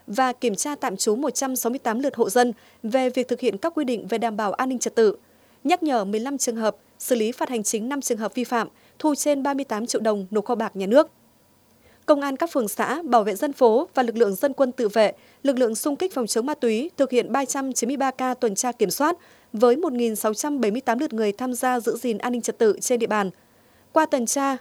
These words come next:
Công an phường Đồng Quang phát hiện, bắt giữ hai đối tượng trộm cắp tài sản tại tổ mười một, phường Đồng Quang, thu giữ một bình ga, hai cánh cửa kim loại.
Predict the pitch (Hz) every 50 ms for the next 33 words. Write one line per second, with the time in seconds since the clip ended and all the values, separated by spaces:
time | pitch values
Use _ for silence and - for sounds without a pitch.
0 | - _ _ _ _ - 277 262 240 262 254 240 - - 240 220 208 208 220 202
1 | 196 - 254 247 240 233 - 320 - 294 254 - - 302 - - 247 214 247 294
2 | - - 311 285 254 254 - 294 254 196 - 220 196 - 320 320 - 269 233 202
3 | - 240 226 196 170 - _ _ _ _ - 262 247 196 - 233 214 202 208 202
4 | 220 214 196 202 - - 240 226 214 226 226 208 - 262 262 262 240 - _ _
5 | _ _ _ _ _ - 311 311 285 - 254 226 269 320 330 - - 240 226 196
6 | - 262 262 254 247 - _ _ _ _ _ - - 294 294 - 233 226 240 -
7 | 254 208 - 269 247 247 247 233 196